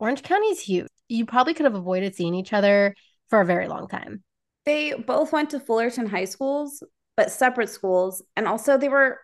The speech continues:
Speaker 2: about to graduate. They were about to go to college. They would have never seen each other again.
Speaker 1: No, for real. It's been, like, fourteen years since I've graduated high school, and there are a number of people I have not seen in those fourteen years.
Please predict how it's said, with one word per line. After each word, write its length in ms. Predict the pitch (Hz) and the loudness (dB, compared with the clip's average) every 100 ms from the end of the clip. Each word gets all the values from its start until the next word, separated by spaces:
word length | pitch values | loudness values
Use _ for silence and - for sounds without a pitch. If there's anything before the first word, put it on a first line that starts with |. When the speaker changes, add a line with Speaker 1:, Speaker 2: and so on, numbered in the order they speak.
| _ | _
Speaker 2:
about 260 | 254 277 277 | -6 -2 -2
to 80 | 247 | -2
graduate. 580 | 269 269 226 196 - - | 0 0 0 -4 -6 -8
They 80 | 240 | 0
were 80 | 233 | 0
about 400 | 233 240 247 247 | 2 2 2 0
to 100 | 247 | -4
go 240 | 240 240 | 0 0
to 120 | 240 240 | -2 -4
college. 680 | 240 240 208 127 196 - | 0 2 2 -4 -10 -12
They 120 | 220 214 | -4 -2
would 120 | 233 | 0
have 100 | 254 | 2
never 320 | 226 208 220 | 2 2 0
seen 280 | 226 240 240 | -2 -4 -4
each 120 | 240 | -2
other 200 | 226 196 | -2 -2
again. 540 | 196 185 - - 247 - - | -2 -2 -4 -8 -10 -10 2
Speaker 1:
No, 160 | 233 | 4
for 200 | 196 240 | 4 4
real. 160 | 220 190 | 6 6
It's 220 | 214 196 | 4 0
been, 340 | - 226 220 202 | 2 4 4 4
like, 200 | 185 - | 2 0
fourteen 460 | - 190 190 202 | -2 -2 0 2
years 180 | 190 190 | 4 4
since 160 | 202 190 | 2 0
I've 160 | 190 | 0
graduated 460 | 185 185 190 196 202 | 2 2 2 -4 -2
high 140 | 202 | -4
school, 340 | 196 - 208 208 | -4 -2 0 2
and 260 | 190 190 | 2 4
there 380 | 190 180 185 - _ - | 4 4 2 -2 _ -2
are 560 | 196 190 185 185 185 - _ _ _ | 4 4 4 2 0 -6 _ _ _
a 100 | 208 | -2
number 500 | 208 208 208 185 190 | 0 2 4 4 4
of 60 | 190 | 0
people 340 | 190 175 190 | 0 -2 0
I 40 | 196 | 0
have 200 | 175 175 | -2 -2
not 340 | 180 170 - | -2 -2 -4
seen 160 | - 190 | -8 -10
in 60 | |
those 280 | 190 196 202 | -8 -8 -10
fourteen 360 | - - - - | -8 -8 -8 -10
years. 320 | 120 - - | -10 -12 -14